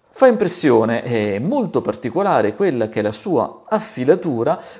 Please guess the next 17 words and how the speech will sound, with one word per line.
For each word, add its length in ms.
perché 320
è 80
dentellata, 1000
il 100
che 240
la 80
rende 560
adatta, 400
se 140
vogliamo, 420
tipo 240
tagliare 380
delle 200
corde, 560
viene 160
molto 200
utilizzata 600